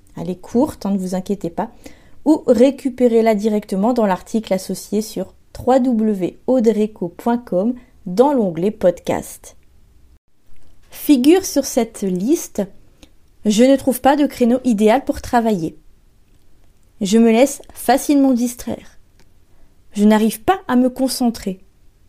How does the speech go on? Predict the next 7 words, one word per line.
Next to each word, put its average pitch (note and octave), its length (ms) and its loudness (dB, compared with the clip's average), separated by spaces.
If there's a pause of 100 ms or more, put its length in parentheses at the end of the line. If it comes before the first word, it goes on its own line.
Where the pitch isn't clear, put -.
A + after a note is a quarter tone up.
(640)
Je A3 260 2
n'ai B3 220 4
pas C#4+ 300 0
d'objectif B3 1120 -2
pour C4+ 180 0
me B3+ 140 2
guider. A3+ 520 -2